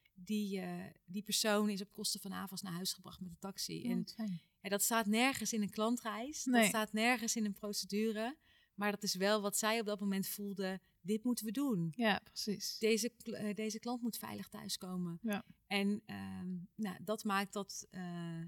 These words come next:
Speaker 1: dat je het verschil maakt voor zo iemand.
Speaker 2: Ja.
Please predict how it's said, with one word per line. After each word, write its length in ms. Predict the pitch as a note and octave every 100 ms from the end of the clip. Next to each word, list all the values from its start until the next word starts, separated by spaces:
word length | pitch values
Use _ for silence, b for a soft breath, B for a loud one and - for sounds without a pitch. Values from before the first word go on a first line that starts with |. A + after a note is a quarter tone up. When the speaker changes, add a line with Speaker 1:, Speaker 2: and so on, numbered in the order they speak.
| - _ _ _ _ _ _ _ -
Speaker 1:
dat 220 | F3+ F#3
je 40 |
het 80 | G3
verschil 300 | - - G3+
maakt 240 | F#3 F3 D3+
voor 140 | F#3+
zo 80 | F#3
iemand. 420 | F#3 E3+ F3 -
Speaker 2:
Ja. 240 | - A3+